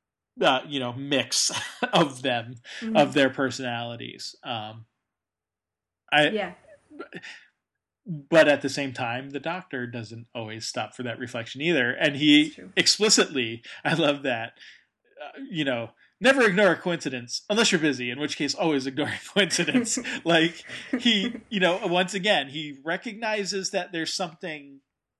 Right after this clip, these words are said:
Speaker 1: there,
Speaker 2: Yeah.
Speaker 1: but that, in that instance, he is willful about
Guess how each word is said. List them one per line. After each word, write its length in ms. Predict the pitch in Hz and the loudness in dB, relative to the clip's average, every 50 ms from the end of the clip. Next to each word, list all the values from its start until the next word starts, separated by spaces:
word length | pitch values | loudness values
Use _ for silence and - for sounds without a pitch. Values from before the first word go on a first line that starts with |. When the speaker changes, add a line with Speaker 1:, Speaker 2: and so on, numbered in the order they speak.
| _ - | _ -20
Speaker 1:
there, 360 | 151 139 151 156 151 147 143 | -12 -8 -4 -2 0 2 2
Speaker 2:
Yeah. 260 | 139 139 135 135 135 127 _ _ - | 2 2 0 -2 -8 -12 _ _ -4
Speaker 1:
but 220 | 156 143 139 139 - _ _ _ _ _ _ _ _ _ _ _ _ _ _ _ - | -2 -2 -2 -4 -8 _ _ _ _ _ _ _ _ _ _ _ _ _ _ _ -4
that, 300 | 185 165 180 220 233 214 | 2 4 4 4 4 0
in 120 | 185 165 156 | -2 0 2
that 260 | 165 202 269 - - - | 2 2 2 0 -4 -8
instance, 600 | 190 165 139 131 - - 151 139 139 131 117 - | -8 -6 -4 -4 -6 -4 -4 -8 -8 -8 -10 -10
he 300 | - 135 156 151 147 160 | -8 -6 -4 0 0 0
is 160 | 214 254 185 151 | 0 0 -2 -8
willful 580 | 139 139 127 120 117 - - 117 107 113 123 - 196 | -8 -8 -8 -8 -10 -12 -14 -14 -14 -16 -16 -12 -10
about 360 | 151 127 131 120 113 120 | -8 -8 -8 -8 -8 -10